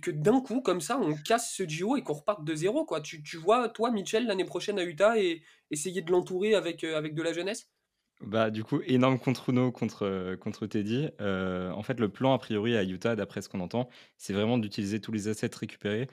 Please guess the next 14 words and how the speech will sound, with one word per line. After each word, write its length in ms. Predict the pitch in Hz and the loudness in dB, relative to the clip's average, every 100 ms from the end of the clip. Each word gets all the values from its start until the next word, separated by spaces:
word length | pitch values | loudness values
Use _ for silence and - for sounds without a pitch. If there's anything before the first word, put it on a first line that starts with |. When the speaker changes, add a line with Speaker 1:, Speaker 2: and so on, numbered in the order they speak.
| - _ _ | -14 _ _
Speaker 2:
pour 200 | 139 139 | -4 -2
construire 300 | 120 - 120 | -2 -2 -2
un 20 | |
nouvel 200 | 110 104 | 0 -2
effectif 400 | 101 101 - 113 | -4 -8 -8 -6
autour 200 | 110 104 | -6 -6
de 80 | 101 | -4
Don-, 160 | 95 101 | -4 -4
de 300 | 92 98 95 | -6 -6 -4
Donovan 260 | 101 98 | -2 -2
Mitchell 300 | 98 92 107 | -2 -4 -6
dès 80 | 95 | -6
cette 160 | 95 98 | -8 -8
saison. 320 | 98 92 | -8 -6